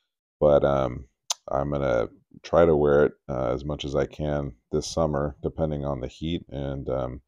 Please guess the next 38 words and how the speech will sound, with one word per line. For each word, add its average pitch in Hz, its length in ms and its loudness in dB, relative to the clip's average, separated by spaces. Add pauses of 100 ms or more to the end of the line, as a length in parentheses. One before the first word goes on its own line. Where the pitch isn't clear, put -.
(520)
I'll 71 180 4
give 71 240 -2 (240)
more 73 240 0
feedback, 67 680 0 (100)
um, 64 480 -6
if 67 260 -4
it 65 200 0 (120)
is 65 220 -4
a, 57 340 0 (640)
uh, 52 420 0 (300)
something 73 320 -4
that 64 160 0
works 104 380 6
or 71 120 2
something 71 360 -4
that 67 140 0
is, - 180 -4 (120)
is - 180 -4
terrible. 64 580 0 (720)
Um, 64 560 -2
so 76 300 -2
again, 95 320 2
you 78 100 -2
know, 73 200 -2
for, 71 440 2 (500)
for 76 460 2 (120)
not 85 260 0
too 98 100 -4
much 90 240 0
money, 98 280 0
I - 20 2
was 76 160 2
able 76 200 2
to 71 80 -2
cobble 78 360 4
together 78 400 2
some 76 320 -8
pretty, 73 400 -2